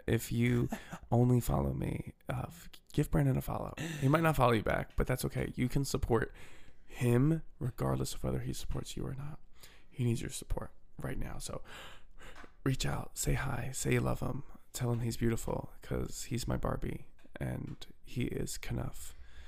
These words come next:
Speaker 1: Um,
Speaker 2: Um, speaking of Ken,
Speaker 1: Ryan Gosling.
Speaker 2: Ryan
Speaker 1: Oh my
Speaker 2: Gosling.
Speaker 1: God.
Speaker 2: I mean, if d-,
Speaker 1: Ugh.
Speaker 2: hey, straight men listening,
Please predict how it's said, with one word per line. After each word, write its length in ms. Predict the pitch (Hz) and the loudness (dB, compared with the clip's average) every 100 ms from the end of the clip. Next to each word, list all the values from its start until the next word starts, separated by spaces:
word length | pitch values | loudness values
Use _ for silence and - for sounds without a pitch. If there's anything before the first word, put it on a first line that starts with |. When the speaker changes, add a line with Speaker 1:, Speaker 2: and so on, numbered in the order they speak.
| - - - | -12 -12 2
Speaker 1:
Um, 360 | 123 117 113 110 | 8 10 8 6
Speaker 2:
Um, 400 | 98 98 95 95 - - | 6 6 6 0 -6 -14
speaking 420 | - - 120 110 | -2 2 2 4
of 240 | 98 87 - | 4 4 0
Ken, 600 | - 110 95 85 82 82 - - - - _ _ _ | -2 2 2 2 -2 -6 -12 -20 -20 -20 _ _ _
Speaker 1:
Ryan 340 | 127 127 104 98 | 6 8 6 4
Gosling. 360 | 101 95 107 | 4 6 8
Speaker 2:
Ryan 220 | 120 104 95 | 10 8 6
Speaker 1:
Oh 300 | 110 113 104 | 6 8 6
my 180 | 101 95 | 4 2
Speaker 2:
Gosling. 200 | 90 85 | 2 2
Speaker 1:
God. 220 | 98 107 | 4 8
Speaker 2:
I 300 | 98 104 107 | 8 8 6
mean, 520 | 90 87 87 85 85 - - - - | 4 0 -2 -4 -6 -8 -14 -6 2
if 320 | 104 - - 98 107 | 2 2 -8 -8 0
d-, 160 | 107 117 - | 2 2 4
Speaker 1:
Ugh. 180 | 127 123 | 6 10
Speaker 2:
hey, 320 | 127 120 113 - | 12 12 10 4
straight 320 | - 113 104 | 8 8 8
men 220 | 104 101 | 6 6
listening, 520 | 98 - 98 95 98 | 4 4 6 4 2